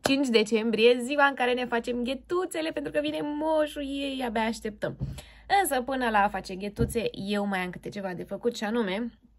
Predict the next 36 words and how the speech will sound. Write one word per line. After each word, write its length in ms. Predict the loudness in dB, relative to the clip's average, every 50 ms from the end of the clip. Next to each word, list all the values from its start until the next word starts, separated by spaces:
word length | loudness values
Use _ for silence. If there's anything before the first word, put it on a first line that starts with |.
| _ _ _ _ _ _ _ _ _ _
de 180 | -6 -4 -4 -2
filmat, 360 | -2 -4 -4 -2 -4 -4 -4
bineînțeles, 560 | -4 -4 -4 -4 -4 -6 -8 -8 -10 -10 -12 -14 _
ce 100 | -10 -8
aș 100 | -8 -8
putea 220 | -12 -10 -8 -8
eu 60 | -6
să 120 | -8 -8 -10
fac 320 | -10 -10 -12 -12 -16 -20 _ _ -20 -20 -20 -20 -20 -20 -20 _ _ _
de 100 | -6 -4
filmat. 420 | -2 -2 -2 0 -2 -2 -4 -8 -8 -2 0
Uh, 160 | 2 2 4 4
mai 160 | 4 2 2
pe 100 | 0 -2
seară 240 | 0 0 0 0 -2
vine 260 | -2 -2 -2 0 -2
și 100 | -4 -4
cel 200 | -4 -4 -4 -2
mic 160 | -4 -6 -4 -2
acasă. 680 | 0 0 0 -2 -4 -4 -4 -4 -4 -6 -8 -8 -8 -8 -6 -4 -2 0 0 0 -2 -4 -8 -4 -2
Aș 200 | 0 0 0 0
vrea 180 | 0 -2 -2
să 100 | -2 -4
împodobesc 420 | -4 -4 -4 -2 0 0 0 -2 -2
și 120 | -4 -6
bradul, 500 | -6 -2 2 2 4 4 2 2 -2 -4
nu 120 | -6 -6
știu 120 | -8 -6 -4
dacă 360 | -2 -2 -2 -4 -10 -12 _
azi 380 | -4 -2 0 2 2 0 0 -4
sau 180 | -6 -6 -6 -6 -6 -6
mâine. 580 | -6 -4 -4 -4 -4 -4 -4 -4 -6 -6 -10 -12 _ _ -20 -20 _ _ _ _ _ _ _ _ _ _ _ _ _ _
Vedem 460 | -4 -2 2 4 4 2 2 0 -4 -6
cum 140 | -6 -4 -2
ne 100 | 0 0
organizăm 760 | -2 0 0 -2 -2 -2 -4 -4 -2 0 0 0 0 -2 -6